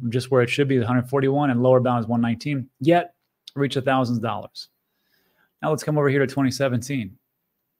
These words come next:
The upper bound should have only been four thousand seven hundred ninety dollars, the lower, three thousand. But we, of course, went all the way up to nineteen thousand. Doesn't show it, but it did. And even,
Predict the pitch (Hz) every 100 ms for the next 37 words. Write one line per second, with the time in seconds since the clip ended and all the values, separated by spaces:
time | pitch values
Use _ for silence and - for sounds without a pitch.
0 | _ _ _ _ _ _ _ _ _ _
1 | 135 160 170 180 165 123 117 113 110 -
2 | - 180 143 143 151 156 151 131 135 135
3 | 123 127 - _ _ _ _ - 147 131
4 | 135 143 139 131 127 131 131 127 123 113
5 | - - 131 131 113 107 104 107 - 127
6 | 139 139 139 143 123 _ 185 226 - 98
7 | 104 123 127 _ _ _ _ _ _ _
8 | _ _ - 139 139 143 - _ 135 139
9 | 131 139 131 127 127 120 117 117 - 113
10 | 113 107 120 107 110 110 107 104 104 -
11 | 143 123 - 117 104 101 - - - -
12 | 110 _ _ _ _ _ _ _ _ _
13 | _ 123 135 131